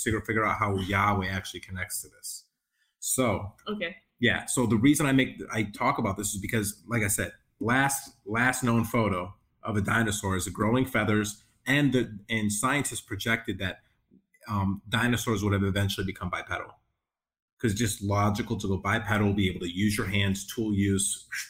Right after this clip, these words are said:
Speaker 1: consciousness,
Speaker 2: Mm-hmm.
Speaker 1: da, da, da, da, da, civilization building.
Speaker 2: Easy
Speaker 1: So
Speaker 2: to predict if you know that's true.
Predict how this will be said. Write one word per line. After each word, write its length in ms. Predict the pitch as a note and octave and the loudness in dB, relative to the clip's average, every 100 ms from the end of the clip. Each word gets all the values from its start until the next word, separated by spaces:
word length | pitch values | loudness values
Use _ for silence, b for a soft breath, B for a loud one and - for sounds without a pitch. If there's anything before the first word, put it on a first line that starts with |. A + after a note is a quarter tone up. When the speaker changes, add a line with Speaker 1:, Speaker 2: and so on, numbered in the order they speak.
| - | -14
Speaker 1:
consciousness, 760 | - G2 F#2+ G2 - G2+ G2+ G#3 | -4 -2 0 -2 0 2 2 2
Speaker 2:
Mm-hmm. 120 | F#3+ | 0
Speaker 1:
da, 100 | G2+ | 0
da, 40 | |
da, 120 | G2 F#2+ | 2 2
da, 0 | F#2+ F#2+ F#2 | 0 -2 -4
da, 40 | |
civilization 640 | - G#2+ G2 F#2+ G2 - F#2 | -4 -2 0 0 -2 -2 -6
building. 240 | F2+ E2+ - _ _ _ _ | -8 -10 -14 _ _ _ _
Speaker 2:
Easy 120 | G3 G3+ | -2 2
Speaker 1:
So 200 | C3 G3+ | 4 2
Speaker 2:
to 60 | |
predict 400 | G3 F#3 F3+ F3 E3+ | 0 0 0 -2 -8
if 100 | D#3+ | -12
you 120 | E3 | -14
know 160 | E3+ E3+ | -12 -12
that's 220 | F3 - | -12 -12
true. 400 | - G3 G3 G#3 | -6 -4 -4 -8